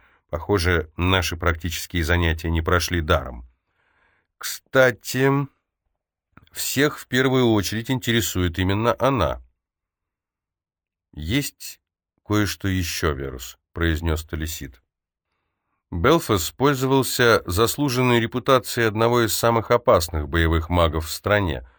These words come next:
То, что вы с ним поссорились, ни для кого не секрет. Многие ожидали, что он доведет начатое до конца, и когда Белфас исчез, я молча наблюдал за толпой. «Прошу прощения», сказал Талисид.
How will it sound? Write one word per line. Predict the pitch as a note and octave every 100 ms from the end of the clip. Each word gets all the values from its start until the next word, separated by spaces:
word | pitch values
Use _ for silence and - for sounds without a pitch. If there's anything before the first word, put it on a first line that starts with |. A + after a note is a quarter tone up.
| _ _ _ _
То, | - F#2+
что | D#2+ F2+
вы | F2+
с | -
ним | F#2 E2
поссорились, | F#2 E2 - A#2+ B2+ F#2 D#2+ -
ни | F#2+ F#2+
для | E2
кого | F2 G#2+ G#2
не | D#2
секрет. | - D#2+ D#2 D2+ - _ _ _ _
Многие | E2+ F#2+ G2+ F#2+ G#2
ожидали, | G2 G#2+ G#2+ G#2
что | G2+ - G2+
он | G2
доведет | G2 A2 A2+ B2 E2+
начатое | F2+ E2 - E2 E2+
до | E2
конца, | D#2+ F2 E2 - B2+ A2
и | D#2+ D2 D2
когда | F2 E2 D#2+ E2
Белфас | E2+ E2 E2+ E2 F2+
исчез, | D#2+ - A#2 B2+ - - _ _ _ _ _ _ -
я | D#2+ E2+ E2
молча | E2+ E2 D#2+ D#2+
наблюдал | D#2 E2 E2 D#2
за | D2+
толпой. | D#2+ E2 D#2+ D#2 B1+ - _ _ _ _ _ _ _ _
«Прошу | F#2 F#2+ F#2
прощения», | F2 G2+ - C3 F2+
сказал | D2+ E2+ D#2 D#2+
Талисид. | D2 E2+ D#2+ D#2+ - A#1+